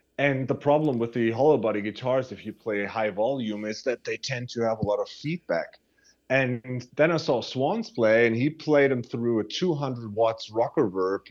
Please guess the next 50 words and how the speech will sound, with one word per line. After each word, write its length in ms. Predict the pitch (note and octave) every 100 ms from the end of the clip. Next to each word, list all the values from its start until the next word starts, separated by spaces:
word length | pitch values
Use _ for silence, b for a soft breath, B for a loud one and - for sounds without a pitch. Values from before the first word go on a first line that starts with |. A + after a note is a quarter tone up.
| -
and, 300 | A2 G#2 G#2+ G#2
and 180 | A2+ G#2+
another, 440 | A2 B2+ D3+ A2
like, 200 | G2 A#2+
I 40 | G#2
think 240 | - A#2
a 40 | G2+
Mesa 320 | G#2 A#2 A#2
Boogie 460 | F2+ B2+ C#3 G2+
or 40 | F2
something. 480 | - F#2 F#2 G#2+ A2+ B B B
I'm 120 | B2+
like, 240 | A2+ -
"If, 200 | - A2+ -
if, 100 | B2+ - -
if 200 | B2+ -
this 180 | D#3 E3
guitar 580 | F#3+ G3 - - D#3+ C3
can 220 | A#2 A#2
handle 320 | A#2 C3+ B2+
this 240 | G#2+ D#3+ E3
kind 260 | G#3 E3
of 140 | C#3 A#2
volume 460 | B2+ C3 G#2+ F#2+
without 480 | G#2 A2+ A2+ C3 _
doing 260 | B2+ A#2 G2 _
feedback." 400 | E3 F3 F2+ A2+ - b b b
So 460 | - C3 B2 A2+ - _ _ _
that 160 | - A#2+
was 240 | B2 A#2+
my 180 | B2 A2+
thing. 340 | A2 D3+ C#3+ G2
And 100 | G2
then 140 | G2
I 100 | G#2
got 300 | G#2 A#2 A2
one, 320 | A#2 B2 A#2+
and 200 | G2 G#2
it, 140 | G#2 F2
it's 220 | A2+ -
probably 520 | - C3+ B2+ C3 A2+
the 140 | G#2 -
only 280 | A2+ A#2 A2+
instrument 480 | A2+ - A#2 A2 A2
that 140 | G#2
will 160 | F#2+ F#2+
never 320 | F#2+ G2+ A#2
leave 260 | G#2 G#2+
my 200 | - F#2+
house. 520 | F2+ F#2+ G2 G#2+ -